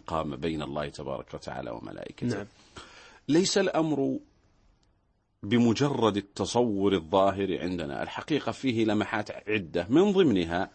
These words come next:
Speaker 1: أن الوصول إلى إفهام الآخر الحق لا يكون إلا بالحوار.
Speaker 2: أكيد.
Speaker 1: ثم حاور الله تبارك وتعالى آدم.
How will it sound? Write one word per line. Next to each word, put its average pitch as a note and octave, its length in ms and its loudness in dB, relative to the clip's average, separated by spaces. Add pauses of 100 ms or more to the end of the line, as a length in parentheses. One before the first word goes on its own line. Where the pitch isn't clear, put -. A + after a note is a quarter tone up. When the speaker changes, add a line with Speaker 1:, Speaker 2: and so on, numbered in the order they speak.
(560)
Speaker 1:
أن A#2 240 6
الوصول G#2 640 2
إلى F#2+ 520 0
إفهام A#2+ 460 2
الآخر F#2 540 0
الحق - 380 -4
لا G#2 80 4
يكون F2+ 420 0
إلا D2 160 -8
بالحوار. - 420 -14 (200)
Speaker 2:
أكيد. - 340 -8 (320)
Speaker 1:
ثم A#3 260 8
حاور G#3+ 380 6
الله F#3 260 6
تبارك F#3 420 0
وتعالى E3+ 420 4
آدم. C4+ 360 0